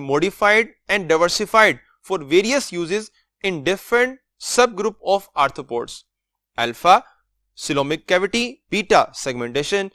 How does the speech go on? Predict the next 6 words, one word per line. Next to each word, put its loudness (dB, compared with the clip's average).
charlie, 2
jointed -4
appendages -4
and -12
delta, -4
cartilaginous -4